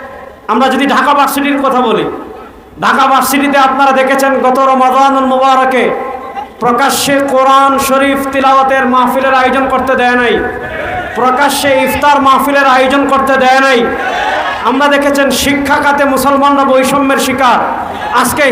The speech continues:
হিন্দু, অন্যান্য ধর্মাবলম্বীরা যেভাবে সহজে শিক্ষা লাভ করতে পারে, কোনো মুসলমান নারী, মুসলমান মেয়ে হিজাব পরে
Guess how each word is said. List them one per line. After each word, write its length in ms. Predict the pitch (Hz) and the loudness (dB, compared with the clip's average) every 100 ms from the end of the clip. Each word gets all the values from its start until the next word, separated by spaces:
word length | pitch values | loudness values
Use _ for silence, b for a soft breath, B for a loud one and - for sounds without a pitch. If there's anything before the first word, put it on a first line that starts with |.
| 226 | 2
হিন্দু, 380 | 285 285 285 294 277 | 2 0 0 0 2
অন্যান্য 380 | 277 277 294 294 294 294 | 2 2 2 2 2 4
ধর্মাবলম্বীরা 640 | 285 294 285 285 285 285 277 | 2 4 4 2 2 2 2
যেভাবে 300 | 285 294 285 277 | 2 2 2 2
সহজে 320 | - 277 285 277 | 2 2 2 0
শিক্ষা 220 | 285 285 294 | -2 -2 0
লাভ 100 | 285 285 | 2 2
করতে 200 | 285 285 | 0 0
পারে, 240 | 277 285 277 - - B B - | 2 2 2 0 -6 B B -6
কোনো 180 | 262 277 | -2 0
মুসলমান 640 | 277 269 269 285 277 294 285 269 | 2 0 0 2 2 2 2 2
নারী, 220 | 269 285 285 269 | 2 2 0 0
মুসলমান 520 | 262 262 285 277 294 277 | 0 0 0 2 2 2
মেয়ে 180 | 277 285 233 | 0 0 0
হিজাব 300 | 247 262 302 302 | 0 2 2 2
পরে 200 | 294 285 | 0 2